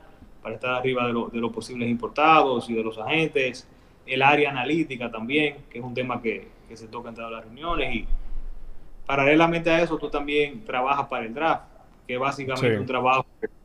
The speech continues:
Speaker 1: del año completo que se intensifica en verano, pero ese listado de,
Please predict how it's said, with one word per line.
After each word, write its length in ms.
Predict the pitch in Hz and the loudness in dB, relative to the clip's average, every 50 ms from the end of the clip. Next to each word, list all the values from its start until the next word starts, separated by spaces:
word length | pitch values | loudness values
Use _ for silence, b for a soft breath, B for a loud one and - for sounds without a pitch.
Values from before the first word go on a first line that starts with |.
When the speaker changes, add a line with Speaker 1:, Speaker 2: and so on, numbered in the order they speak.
| _ - - - - - - | _ -20 -20 -20 -20 -18 -8
Speaker 1:
del 120 | - 135 139 | -2 0 2
año 240 | 143 156 165 160 | 4 4 4 4
completo 500 | 160 165 160 170 175 180 180 165 165 151 | 4 4 4 6 6 6 8 6 2 0
que 100 | - 147 | 0 -2
se 100 | 139 143 | -4 -4
intensifica 580 | 135 139 135 139 135 127 - 143 147 143 - 147 | -6 -6 -6 -6 -8 -8 -6 -6 -4 -2 0 0
en 80 | 147 147 | 0 0
verano, 380 | 147 147 156 156 139 127 123 - - - - - - - - - _ _ _ - - | 0 2 2 2 2 0 -2 -8 -18 -20 -20 -20 -20 -20 -20 -20 _ _ _ -14 -8
pero 220 | 131 131 127 135 | -6 -4 -4 -4
ese 160 | 131 131 156 | -2 -2 -2
listado 420 | 147 143 135 - 147 147 147 143 143 | -2 -2 -2 -2 -2 -2 -2 -2 -4
de, 80 | 135 | -6